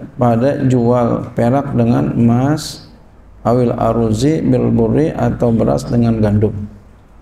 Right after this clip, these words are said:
Bila qablin, dengan tanpa menerima qabla tafarruqin,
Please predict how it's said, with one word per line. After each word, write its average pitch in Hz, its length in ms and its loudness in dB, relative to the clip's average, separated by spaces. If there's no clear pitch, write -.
Bila 117 320 2
qablin, 131 400 0
dengan 120 320 0
tanpa 120 480 0
menerima 123 800 0
qabla 120 320 2
tafarruqin, 107 720 -2